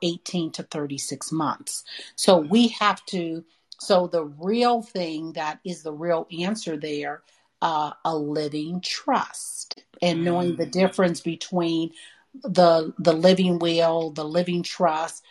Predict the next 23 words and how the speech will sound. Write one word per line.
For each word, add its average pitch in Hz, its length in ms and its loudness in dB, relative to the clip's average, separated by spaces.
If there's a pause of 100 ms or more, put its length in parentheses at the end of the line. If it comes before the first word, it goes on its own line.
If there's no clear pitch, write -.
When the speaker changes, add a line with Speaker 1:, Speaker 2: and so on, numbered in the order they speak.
(180)
Speaker 1:
putting 202 380 2
it, 180 260 -4
I 190 100 4
mean, 180 360 0
to - 120 -8
keep - 380 -6
from 165 160 -4
probate. 170 580 2 (300)
We 254 100 6
can 240 220 2
go 180 260 6
on 190 220 0
and 185 140 -4
on 170 180 -4
and 165 220 -12
on. 165 500 -2 (1040)
As 190 260 0
you 190 80 -4
can 180 180 -6
see, 185 360 -4
this 180 240 -8
is 170 120 -10
so, 185 840 2